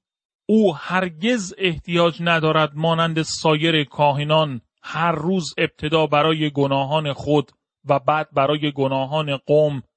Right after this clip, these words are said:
قربانی کند. زیرا وقتی بر روی صلیب خود را در راه ما قربانی کرد، برای همیشه به تمام قربانی‌ها پایان داد.»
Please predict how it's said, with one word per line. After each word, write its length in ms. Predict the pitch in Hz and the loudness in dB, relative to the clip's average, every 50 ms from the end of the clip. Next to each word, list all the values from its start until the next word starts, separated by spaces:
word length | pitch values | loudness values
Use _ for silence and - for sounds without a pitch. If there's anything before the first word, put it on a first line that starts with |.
| _ _ - | _ _ 0
قربانی 640 | 147 143 143 139 131 127 131 131 127 123 123 120 | 2 4 4 4 2 2 0 0 0 -2 -4 -8
کند. 460 | 110 - - 123 117 107 92 80 - _ _ - - _ _ _ _ _ _ _ _ _ - 139 | -10 -8 -8 -6 -6 -6 -10 -12 -18 _ _ -20 -20 _ _ _ _ _ _ _ _ _ -14 -12
زیرا 420 | 123 135 190 220 214 208 202 190 170 | -6 -2 0 2 4 4 4 4 4
وقتی 340 | 190 190 190 - - 202 196 | 2 0 0 -2 -6 -6 -4
بر 220 | 180 170 180 175 | -2 0 2 2
روی 360 | 175 175 185 190 185 175 190 180 | 0 0 -4 -8 -6 -4 -4 -4
صلیب 720 | - - - - - - 160 160 160 180 196 196 185 170 _ - - | -4 -6 -10 -10 -6 -2 -2 -2 0 0 -2 -2 -2 -4 _ -20 -20
خود 440 | _ _ - - - 190 208 196 180 | _ _ -8 -2 2 2 2 2 0
را 180 | 180 180 175 165 | 0 0 0 2
در 180 | 165 156 151 | 2 0 0
راه 300 | 147 147 147 139 131 139 | 0 0 0 0 0 -2
ما 260 | 143 139 139 139 131 | -4 0 0 0 0
قربانی 560 | 123 - 139 131 127 123 127 123 123 123 123 120 | 0 0 0 0 0 0 0 -2 -2 -2 -4 -8
کرد، 500 | - - 156 160 160 160 147 - - - _ _ _ - | -4 -2 0 0 0 0 -2 -4 -10 -20 _ _ _ -16
برای 580 | 147 135 165 156 156 160 175 190 190 180 185 190 | -6 -2 0 0 2 2 2 2 0 0 -2 -2
همیشه 760 | 170 156 156 156 160 165 165 165 165 147 - - - 185 180 | -2 -2 -4 -6 -4 -2 -2 -2 -2 -4 -4 -2 0 0 0
به 200 | 156 147 165 160 - _ | 0 0 -2 -4 -4 _
تمام 640 | - - - 165 160 165 185 202 220 226 220 208 208 | -14 -8 -6 -4 -2 0 2 2 2 2 2 0 -2
قربانی‌ها 760 | 196 - 175 170 156 160 160 156 151 147 135 127 156 165 160 | 0 0 0 0 0 0 -2 -2 -2 -4 -6 -4 -2 -2 -2
پایان 520 | 156 - 151 147 143 135 135 147 165 180 180 | -2 0 0 0 2 2 0 -2 -2 -2 0
داد.» 360 | 170 156 135 113 92 - | 0 2 2 2 0 -4